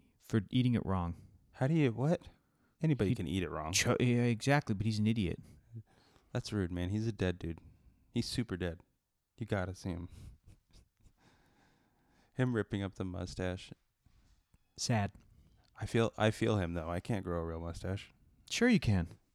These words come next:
Speaker 1: I'm
Speaker 2: This
Speaker 1: looking
Speaker 2: is,
Speaker 1: at it right
Speaker 2: this
Speaker 1: now.
Speaker 2: is not real. This is a fake, gross
Speaker 1: Whoa,
Speaker 2: mustache.
Speaker 1: really?
Speaker 2: Mm-hmm.
Speaker 1: Looks great.
Speaker 2: This shopping cart full of liquor.
Speaker 1: Yep. How much money do you think that is? Let's, uh, supermarket
Speaker 2: handle?
Speaker 1: sweep this. Let's supermarket sweep
Speaker 2: Well, how
Speaker 1: this.
Speaker 2: much is it?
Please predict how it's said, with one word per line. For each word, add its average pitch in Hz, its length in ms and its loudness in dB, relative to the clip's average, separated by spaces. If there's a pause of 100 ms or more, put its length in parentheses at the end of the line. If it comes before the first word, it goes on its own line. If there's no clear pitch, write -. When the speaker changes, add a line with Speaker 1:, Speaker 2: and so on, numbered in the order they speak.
Speaker 1:
I'm 135 60 2
Speaker 2:
This 160 40 8
Speaker 1:
looking 202 200 8
Speaker 2:
is, 208 40 6
Speaker 1:
at 202 60 6
it 190 40 6
right 196 160 6
Speaker 2:
this 214 100 10
Speaker 1:
now. 196 80 10
Speaker 2:
is 104 60 4
not 95 240 2
real. 90 260 0 (280)
This - 140 -4
is - 80 -6
a 98 60 4
fake, - 400 0
gross 113 240 6
Speaker 1:
Whoa, 123 480 10
Speaker 2:
mustache. 92 220 4
Speaker 1:
really? 139 580 6 (160)
Speaker 2:
Mm-hmm. 90 280 -6 (480)
Speaker 1:
Looks - 180 -4
great. 101 460 2 (200)
Speaker 2:
This 120 380 2 (180)
shopping 98 420 -2
cart 92 280 0
full 98 400 2
of 87 140 0
liquor. 82 400 -6 (420)
Speaker 1:
Yep. 95 240 -2 (560)
How 143 100 0
much 170 200 4
money 139 240 6
do 117 40 6
you 104 60 2
think 107 160 0
that 98 120 2
is? 85 220 -2 (720)
Let's, 120 300 2
uh, 139 380 6 (300)
supermarket 127 480 6
Speaker 2:
handle? 135 360 8
Speaker 1:
sweep 156 100 6
this. - 180 -2
Let's 117 140 0
supermarket 117 480 4
sweep 113 120 4
Speaker 2:
Well, 110 100 10
how 123 100 8
Speaker 1:
this. 123 80 8
Speaker 2:
much 135 200 4
is 120 120 4
it? 117 220 2